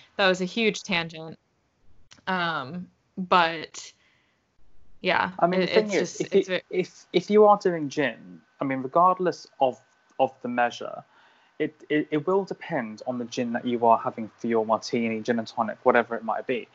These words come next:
Speaker 1: Yeah.
Speaker 2: Because there's quite, I mean, generally gins are between sort of thirty-eight, forty percent as a,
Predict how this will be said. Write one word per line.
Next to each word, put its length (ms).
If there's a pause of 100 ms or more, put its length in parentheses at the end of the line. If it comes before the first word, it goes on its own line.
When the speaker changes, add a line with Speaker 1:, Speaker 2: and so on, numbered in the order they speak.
(120)
Speaker 1:
Yeah. 320
Speaker 2:
Because 340 (320)
there's 160
quite, 500
I 60
mean, 160 (480)
generally 480
gins 300
are 40
between 360
sort 200
of 80
thirty-eight, 840
forty 400
percent 500 (440)
as 180
a, 140